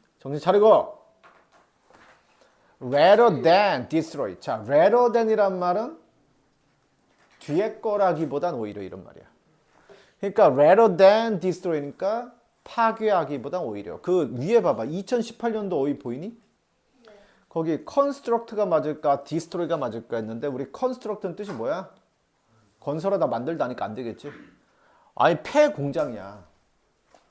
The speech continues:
Speaker 1: 그럼 원래 파괴해야 되는 게 맞는 거잖아. 근데 이거라기보단. 그래서 rather than destroy. 파괴하기보단 오히려 이 공장의 빌딩을 또 abandon이 포기하다잖아.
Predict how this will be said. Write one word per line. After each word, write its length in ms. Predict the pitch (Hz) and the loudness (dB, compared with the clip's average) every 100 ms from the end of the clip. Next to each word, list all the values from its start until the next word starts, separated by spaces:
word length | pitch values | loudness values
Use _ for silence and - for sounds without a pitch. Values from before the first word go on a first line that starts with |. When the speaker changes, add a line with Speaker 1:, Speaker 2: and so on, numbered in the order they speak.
| _ | _
Speaker 1:
그럼 160 | 190 | 0
원래 180 | 165 196 | 2 2
파괴해야 320 | - 269 285 | -2 -2 0
되는 160 | 240 220 | 0 -2
게 80 | 156 | -2
맞는 280 | 104 - 131 | -4 -6 -8
거잖아. 280 | 107 101 | -8 -10
근데 420 | 104 131 180 277 - _ _ _ _ | -10 -6 -6 -6 -10 _ _ _ _
이거라기보단. 1000 | - 120 143 127 123 196 190 87 64 82 _ _ _ _ _ | -12 -8 -4 -4 -4 -8 -10 -12 -14 -20 _ _ _ _ _
그래서 340 | - - 185 - _ _ | -16 -12 -12 -12 _ _
rather 440 | 104 123 139 165 160 | -10 -4 -2 -2 -2
than 220 | 185 151 | -4 -4
destroy. 580 | 151 151 - 165 82 - - _ _ _ _ | -6 -6 -4 -4 -4 -10 -20 _ _ _ _
파괴하기보단 1000 | - 214 220 226 208 190 180 147 151 110 | -4 -4 -2 0 0 0 -4 -4 -6 -6
오히려 400 | 101 - 131 226 _ _ _ _ | -12 -12 -16 -16 _ _ _ _
이 100 | 143 | -12
공장의 340 | - 139 139 120 | -10 -8 -8 -8
빌딩을 400 | 110 117 160 - | -12 -12 -8 -2
또 320 | 208 - - _ | 0 -2 -10 _
abandon이 720 | - 143 214 240 214 185 131 - | -2 4 6 6 4 -2 -6 -10
포기하다잖아. 680 | - 269 240 226 113 87 82 | -10 -8 -6 -8 -10 -16 -20